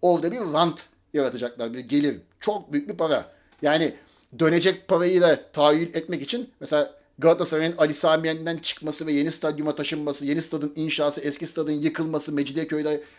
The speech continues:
stat yıkıldıktan sonra yapılanlar falan. Bütün o inşaattan dönen parayı düşünün ve onu muhtemelen elli ile yüzde falan çarpın. Böyle bir para vardı orada.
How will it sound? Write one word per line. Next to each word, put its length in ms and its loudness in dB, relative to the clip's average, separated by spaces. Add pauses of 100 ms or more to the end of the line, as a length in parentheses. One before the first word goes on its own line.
(160)
stat 240 -2
yıkıldıktan 380 -4
sonra 180 -4
yapılanlar 500 0
falan. 220 -4 (220)
Bütün 280 -2
o 140 2
inşaattan 640 -2
dönen 220 -2
parayı 340 0
düşünün 400 -4 (280)
ve 40 0
onu 400 2 (200)
muhtemelen 580 0
elli 300 0
ile 120 -2
yüzde 320 2
falan 220 0
çarpın. 340 -6 (540)
Böyle 340 6
bir 80 -12
para 400 6 (220)
vardı 300 2
orada. 340 -8